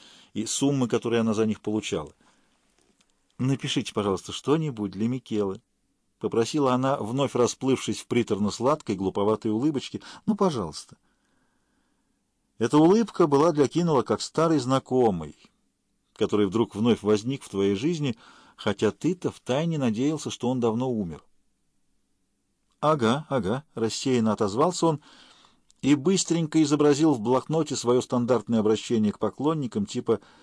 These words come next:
«Спасибо читателю за внимание». Он не следил за своей рукой, даже не думал о том, что пишет. Он уже двадцать пять лет раздавал автографы. Процесс был доведён до полного автоматизма.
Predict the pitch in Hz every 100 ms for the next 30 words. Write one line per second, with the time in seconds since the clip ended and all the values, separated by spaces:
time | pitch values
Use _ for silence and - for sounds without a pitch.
0 | _ - - 101 120 107 - 92 107 104
1 | 95 90 92 87 78 - - _ _ _
2 | _ _ _ _ _ _ _ - 165 147
3 | 113 135 127 110 101 80 80 101 92 95
4 | - 143 156 147 _ _ _ _ _ _
5 | _ _ _ _ 107 123 131 139 151 170
6 | 147 131 131 117 127 - 117 - 98 _
7 | _ - _ _ 120 135 131 135 147 147
8 | 143 156 147 156 151 110 101 113 113 113
9 | - 156 135 - 120 _ _ _ 113 123
10 | - 156 170 156 - 127 151 147 139 139
11 | 131 156 143 135 - - 147 175 175 175
12 | 165 151 139 - 143 131 - 117 92 85